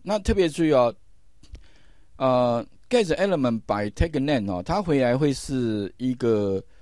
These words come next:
阵列。那也就是说呢，不管你是一个或者多个的话，那理论上都是要跟他讲说哪一个啦。啊，因为我们知道有一，只有一个，所以我就先抓它的一个的话，那就是第一个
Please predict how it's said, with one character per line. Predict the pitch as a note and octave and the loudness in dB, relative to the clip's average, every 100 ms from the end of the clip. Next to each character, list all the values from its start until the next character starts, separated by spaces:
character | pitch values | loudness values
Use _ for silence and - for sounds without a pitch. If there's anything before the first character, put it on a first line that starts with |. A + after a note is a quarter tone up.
| - - | -20 -2
阵 | C#3+ B2+ | 0 2
列。 | C3 F2 - - - - - | 0 -2 -8 -20 -20 -20 -10
那 | G3+ A#3 | -4 0
也 | C#3 | 2
就 | B2 | 4
是 | F#3 | 2
说 | E3 D#3 | 4 2
呢， | C#3+ A#2+ | 4 2
不 | A2+ A3+ | 0 2
管 | D3 B2+ | 2 2
你 | A2+ | -2
是 | D#3+ | -4
一 | C#3+ B2+ | -6 -4
个 | C3+ G2+ - - - - - | -2 -2 -4 -20 -20 -20 -2
或 | G#3+ | 2
者 | D#3+ | 2
多 | A#2 D#3+ D#3+ | 2 0 2
个 | C#3 | 2
的 | A2+ | 2
话， | A#2 G2+ D2 - - - - - | 2 -2 -4 -18 -20 -20 -16 -4
那 | F#3+ | -2
理 | D3+ B2 | 0 2
论 | E3 D3+ | 2 2
上 | C#3 C3+ | 0 0
都 | C#3+ C3+ | 0 0
是 | C3+ C#3 A#2 G2 - - - | -2 -4 -4 -6 -12 -20 -10
要 | - D#3 | 0 2
跟 | C#3 C#3 | 2 0
他 | C3+ | 0
讲 | A#2 F2+ | -2 -2
说 | A#2 | 0
哪 | C3 F#2 | 0 -2
一 | F2+ | -8
个 | - - | -6 -8
啦。 | E2 E2 - | -8 -14 -10
啊， | D3+ E3 - | -8 -8 -8
因 | F#3 | -4
为 | F#3 | -2
我 | B2+ | 0
们 | G#2 A2+ | -4 -4
知 | C3+ | -2
道 | C3+ | -2
有 | F#2+ E2 | -2 -8
一， | F#2+ - - | -10 -14 -14
只 | - | -2
有 | D#3+ | 0
一 | G#2 G2+ | 0 -4
个， | - D#2+ | -8 -8
所 | - D3 | -2 2
以 | |
我 | D3+ G#2+ | 2 2
就 | C3 | -2
先 | C3 C3 B2+ | 0 -2 -2
抓 | B2+ A#2 A2+ - - | -2 -2 -4 -10 -12
它 | D#3+ E3 | -4 -2
的 | C#3+ | -2
一 | C#3+ | -6
个 | D3 C#3 | 0 2
的 | B2 | 2
话， | C3 A#2+ - - | 0 -2 -8 -6
那 | D#3 D3+ | -2 0
就 | D3+ | 0
是 | C#3+ C3+ A2+ | -2 -4 -6
第 | - D#3+ | -12 -10
一 | E3 | -4
个 | D3+ G2+ | -2 -2